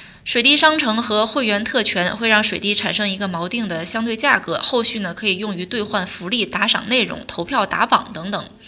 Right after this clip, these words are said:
水滴的总量有限，基于去中心化的模式生成存储，官方会不定期回购，用于生态建设。我们说总量恒定啊、激励机制啊、定期回购这些规则，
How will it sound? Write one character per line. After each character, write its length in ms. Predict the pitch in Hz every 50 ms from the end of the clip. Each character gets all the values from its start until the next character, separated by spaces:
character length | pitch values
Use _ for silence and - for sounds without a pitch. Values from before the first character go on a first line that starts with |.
| - - - - - - - - - - -
水 200 | - - 254 240
滴 160 | 247 294 320
的 160 | 311 285 254
总 240 | 262 - 226 185 175
量 240 | 196 262 277 240 214
有 140 | 185 - -
限， 360 | - - 269 233 170 113 -
基 240 | - 240 247 240 220
于 120 | 202 208
去 220 | 202 - 254 254 214
中 160 | 220 226 240
心 180 | 233 240 240 240
化 260 | 262 247 226 196 180
的 200 | - 165 151 151
模 220 | 170 170 170 175
式 240 | 175 - - - -
生 240 | - - 240 233 240
成 200 | 220 202 185 190
存 260 | 190 - 185 190 226
储， 380 | 262 - - 175 78 69 - - - - - - - - _
官 200 | - 247 240 247
方 240 | 247 254 240 240 240
会 200 | 240 254 226 196
不 180 | 202 - 185 196
定 220 | 262 262 226 208
期 180 | - - 233 233
回 260 | 233 - - 165 170
购， 300 | 170 285 269 - - -
用 240 | - 196 196 190 180
于 260 | 160 160 165 165 175
生 220 | 175 - 214 226
态 180 | 240 247 226 190
建 280 | - - 311 285 196
设。 260 | 185 - 202 185 - - - - - - - _ _ _ _ _ _ _ _ _ _ -
我 80 | 269
们 140 | 269 311 339
说 180 | 339 381 392 381
总 240 | 381 - 226 196
量 240 | 214 269 294 262 262
恒 220 | 254 233 202 214 233
定 180 | 302 302 254
啊、 240 | 220 190 175 196 196
激 160 | - - 247 254
励 140 | 254 233
机 180 | 208 233 240 247
制 180 | 240 254 247 208
啊、 140 | 170 185
定 240 | 185 - - 233 220
期 140 | 220 - 240
回 240 | 240 240 - 165 -
购 180 | - 254 220
这 100 | 190 202
些 120 | 202 202 196
规 240 | 196 208 262 285 285
则， 340 | 285 185 139 107 95 -